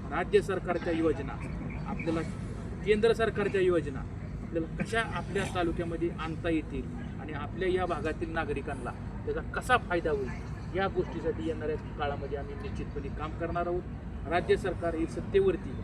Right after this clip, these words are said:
भाजप आहे, फडणवीस साहेब मुख्यमंत्री आहेत, सर्व मेन मेन खाती भारतीय जनता पार्टीकडे आहे. त्या खात्याच्या माध्यमातून पाण्याचा प्रश्न, लाईटचा प्रश्न, शेतीचा प्रश्न, उद्योगाचा प्रश्न आपल्याला कसा सोडवता येईल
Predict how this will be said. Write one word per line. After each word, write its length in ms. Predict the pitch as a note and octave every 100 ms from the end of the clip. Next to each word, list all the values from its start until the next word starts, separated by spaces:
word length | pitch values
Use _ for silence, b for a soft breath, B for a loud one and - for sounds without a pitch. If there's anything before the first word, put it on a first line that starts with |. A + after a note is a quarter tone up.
| - - - - -
भाजप 320 | D#3+ D#3 D3+ C#3
आहे, 120 | A#2+ - - - -
फडणवीस 380 | - D#3 E3+ E3+
साहेब 260 | - E3 E3
मुख्यमंत्री 580 | D3+ - G3+ F#3 E3 C3+
आहेत, 100 | A#2 - - - - -
सर्व 240 | E3+ F3+
मेन 280 | F3 E3+ -
मेन 160 | F#3 F#3
खाती 380 | - - - - - - - - - - - - -
भारतीय 340 | D3 - A3+
जनता 240 | A3 F#3
पार्टीकडे 500 | F#3 E3+ - C#3 B2+
आहे. 440 | - - - - -
त्या 100 | F#3+
खात्याच्या 400 | - - E3+ F3
माध्यमातून 560 | E3+ D#3+ D#3 C#3+ - - - - -
पाण्याचा 360 | E3 F#3 E3 D3
प्रश्न, 320 | - - - - - - C#3
लाईटचा 380 | E3+ E3+ -
प्रश्न, 300 | E3 - - - - - - - - - - -
शेतीचा 360 | F3+ F3+ G3+ F#3+
प्रश्न, 500 | - - A#2+ - C#3 D3 - - - - - - -
उद्योगाचा 440 | - G#3 G#3 G3+
प्रश्न 280 | - - - - - - - -
आपल्याला 340 | - E3+ E3+
कसा 320 | E3+ - - A#3
सोडवता 420 | G#3+ G#3 F#3 F3
येईल 140 | C3